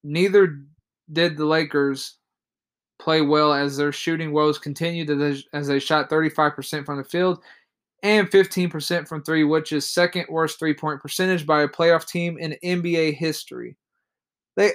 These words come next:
also missed eleven free throws, a lot of missed points on the board for the Lakers. This is where the production of Danny Green, Caldwell Pope, and Caruso comes under the, under the microscope.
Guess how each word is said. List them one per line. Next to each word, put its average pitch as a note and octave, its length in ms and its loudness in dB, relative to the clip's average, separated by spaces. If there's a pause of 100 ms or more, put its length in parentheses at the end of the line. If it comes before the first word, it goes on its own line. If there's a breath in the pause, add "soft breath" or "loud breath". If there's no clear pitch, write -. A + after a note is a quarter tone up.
also G3 360 4
missed F3 380 -2
eleven D3+ 500 -2
free D3+ 240 -4
throws, C#3 200 -4
a - 20 -6
lot D3+ 320 2
of D3+ 160 -4
missed D3 400 -8
points D3+ 300 -8
on C#3+ 320 -4
the C3+ 60 -6
board C#3 340 -2
for C#3 180 -6
the C3+ 80 -2
Lakers. C3 680 -4 (1700)
This F#3+ 180 2
is F3+ 80 -2
where F#3+ 240 6
the F3+ 80 6
production E3 520 0
of D3 300 -6
Danny D#3 300 -2
Green, D3+ 480 -4 (560)
Caldwell D3+ 380 4
Pope, D3 480 2 (160)
and D#3 200 -4
Caruso D3 540 0
comes D3 380 -4
under D3 260 0
the, C#3 160 -2 (560)
under D3+ 220 2
the C#3 80 0
microscope. C3+ 720 -2